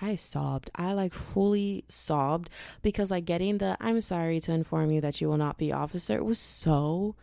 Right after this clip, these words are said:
heartbreaking. And to make it worse, the entire time that I'm, like, trying to try out to be officer, the entire team, everybody and their mama is telling me that I need to be a social officer instead. And I was like, "I don't wanna be social officer.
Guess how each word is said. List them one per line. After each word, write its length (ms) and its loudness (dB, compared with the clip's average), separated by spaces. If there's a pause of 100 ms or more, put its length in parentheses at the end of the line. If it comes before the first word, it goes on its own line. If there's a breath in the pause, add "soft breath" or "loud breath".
(360 soft breath)
heartbreaking. 1000 -2 (920 loud breath)
And 420 0 (100)
to 160 4
make 320 0
it 180 0
worse, 320 -2
the 160 -2
entire 480 -2
time 460 -2
that 120 -4
I'm, 160 -2
like, 220 -2
trying 360 -2
to 100 -6
try 240 -6
out 120 -4
to 80 -10
be 140 -4
officer, 480 -2
the 180 -2
entire 420 -2
team, 360 -2
everybody 500 0
and 80 -2
their 100 0
mama 260 -2
is 160 -6
telling 260 -2
me 120 0
that 140 -4
I 120 -2
need 80 -2
to 80 -2
be 80 -2
a 40 0
social 320 -4
officer 340 -6
instead. 420 -8 (440 loud breath)
And 120 -2
I 80 0
was 200 -4
like, 360 -4 (1300 soft breath)
"I 80 4
don't 100 4
wanna 160 4
be 100 2
social 320 0
officer. 420 -4